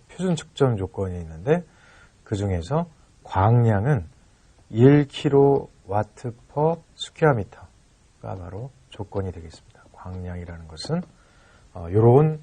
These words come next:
공통된 조건 하에서 측정한다라는 얘기죠. 음, 그래서 우리 광원이 있습니다. 측정실에 가면 딱 일 킬로와트짜리 광원이 하나 있어요. 그걸로 딱 측정을 하면 되겠죠.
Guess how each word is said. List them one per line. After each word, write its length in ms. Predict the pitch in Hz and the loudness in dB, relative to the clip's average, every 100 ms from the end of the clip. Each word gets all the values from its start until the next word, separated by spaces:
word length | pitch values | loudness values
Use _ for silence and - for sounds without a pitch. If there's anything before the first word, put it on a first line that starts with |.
| - _ _ | -18 _ _
공통된 800 | - 135 139 156 143 113 104 82 - | 2 4 4 4 2 2 -2 -4 -10
조건 420 | - - 117 107 | -10 -2 0 2
하에서 480 | 104 98 92 170 180 _ _ _ - | 0 0 0 -2 -2 _ _ _ -20
측정한다라는 920 | - - 156 135 107 98 90 85 78 | -10 0 2 2 0 0 -2 -6 -12
얘기죠. 460 | 76 - 110 190 - _ _ - - _ _ _ _ - | -18 -10 -6 -6 -8 _ _ -20 -20 _ _ _ _ -10
음, 240 | 101 85 82 _ _ _ _ | -8 -8 -12 _ _ _ _
그래서 200 | 123 131 | 0 4
우리 220 | 123 135 - | 8 6 4
광원이 460 | - 135 175 202 | 6 10 10 10
있습니다. 360 | 143 - 110 98 | 6 4 0 0
측정실에 560 | - - 180 160 139 120 | -2 -2 0 2 2 2
가면 320 | 92 147 - | 2 -2 -4
딱 180 | - - | -8 -6
일 200 | 147 131 | 4 4
킬로와트짜리 640 | 139 - 135 98 - 95 98 | 4 6 6 6 -2 -4 -4
광원이 400 | - 98 98 98 | -6 -4 -4 -4
하나 160 | 117 | -6
있어요. 300 | 104 - 95 82 | -8 -12 -14 0
그걸로 340 | 107 113 110 | 6 6 6
딱 180 | 113 - | 0 -14
측정을 400 | - - 135 113 | -14 -6 -4 -4
하면 140 | 107 | -8
되겠죠. 380 | 85 82 - | -12 -18 -20